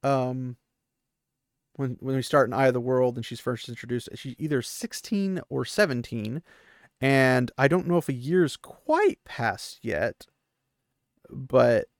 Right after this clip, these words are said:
she could technically be seventeen or eighteen now. Somewhere in that range. And Elaine's of age with Egwene. And then seven years ahead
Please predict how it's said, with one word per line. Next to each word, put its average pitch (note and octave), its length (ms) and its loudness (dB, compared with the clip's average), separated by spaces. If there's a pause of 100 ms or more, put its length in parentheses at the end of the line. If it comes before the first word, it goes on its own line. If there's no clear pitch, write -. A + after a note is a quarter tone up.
(100)
she - 260 -8
could E3+ 360 0
technically C3 300 -2
be B2 100 -8
seventeen B2 500 -4
or - 220 -6
eighteen F#2 540 -10
now. - 180 -18 (1700)
Somewhere C3 340 -2
in A2+ 60 -4
that G#2 140 -6
range. - 280 -16 (320)
And D#3 120 4
Elaine's D#3+ 380 4
of D3 240 2
age C3 320 -2
with B2 120 -12
Egwene. A#2 520 -8 (2500)
And C3 80 0
then A#2+ 120 2
seven B2+ 280 4
years A#2 240 -2
ahead D3+ 340 6